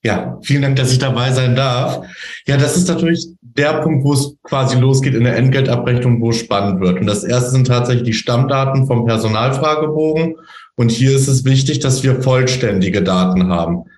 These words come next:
Es gibt immer den Bereich, den man sehr leicht ausgefüllt bekommt. Das sind die Allgemeindaten, Name, Vorname, Adresse, Geburtsdatum. Das wissen die meisten noch auswendig. Danach geht's aber weiter mit einer Sozialversicherungsnummer, einer Steuer-I D et cetera.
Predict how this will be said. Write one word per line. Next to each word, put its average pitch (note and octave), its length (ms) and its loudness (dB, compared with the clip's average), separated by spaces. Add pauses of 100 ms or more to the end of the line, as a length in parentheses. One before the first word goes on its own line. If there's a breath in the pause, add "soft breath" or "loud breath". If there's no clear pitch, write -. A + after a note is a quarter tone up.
(100)
Es - 200 -10
gibt C#3+ 220 -2
immer C3 160 2
den B2+ 220 2
Bereich, B2+ 340 2
den B2+ 140 0
man A2+ 100 2
sehr A2 140 0
leicht D#3+ 280 0
ausgefüllt E3 600 0
bekommt. D3+ 380 -2
Das B2 100 -2
sind B2 160 0
die - 80 -2
Allgemeindaten, B2+ 1040 0
Name, B2 420 2
Vorname, A#2+ 600 0
Adresse, A#2 440 -2
Geburtsdatum. C#3+ 960 -2 (200 loud breath)
Das A#2+ 240 -4
wissen A#2+ 260 0
die A2+ 100 0
meisten C3 420 0
noch G#2+ 120 0
auswendig. E3+ 720 0 (360 loud breath)
Danach B2 420 0
geht's C3+ 200 0
aber B2 200 2
weiter B2+ 340 0
mit A#2 220 0
einer A2 100 0
Sozialversicherungsnummer, C#3 1400 -4
einer A2 180 0
Steuer-I C3 680 0
D B2+ 220 2
et A2 120 -4
cetera. C3 640 -2